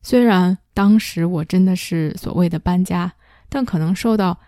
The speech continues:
行李本身只能带两个大箱子、一个小箱子的限制，带的东西就是自己觉得自己会用到的，并没有一个真的是要离开家，因为 somehow 好像父母的家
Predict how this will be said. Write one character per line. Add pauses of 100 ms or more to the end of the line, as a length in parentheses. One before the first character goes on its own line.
(140)
行
李
本
身
只
能
带
两
个
大
箱
子、
一
个
小
箱
子
的
限
制， (420)
带
的
东
西
就
是 (120)
自
己
觉
得 (260)
自
己
会
用
到
的， (760)
并
没
有
一
个 (240)
真
的
是 (360)
要
离
开
家， (160)
因
为
somehow
好
像
父
母
的
家